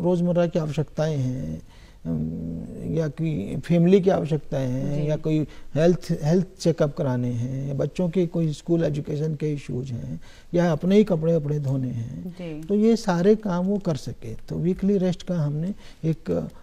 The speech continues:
Speaker 1: अभी अटेम्प्ट कर रहे हैं, एक प्रकार से उसको, अ, पायलट मोड में लिया, उसको ट्रायल पे लिया कि क्या
Speaker 2: जी।
Speaker 1: हमारी काम चल जाएगा कि नहीं चलेगा।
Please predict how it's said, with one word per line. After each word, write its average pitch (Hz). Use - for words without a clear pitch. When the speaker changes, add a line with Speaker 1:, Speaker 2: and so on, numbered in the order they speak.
Speaker 1:
अभी 165
अटेम्प्ट 202
कर 160
रहे 160
हैं, 175
एक 170
प्रकार 160
से 165
उसको, 160
अ, 131
पायलट 185
मोड 175
में 160
लिया, 139
उसको 139
ट्रायल 165
पे 170
लिया 147
कि 151
क्या 175
Speaker 2:
जी। 160
Speaker 1:
हमारी 147
काम 160
चल 156
जाएगा 208
कि 190
नहीं 143
चलेगा। 107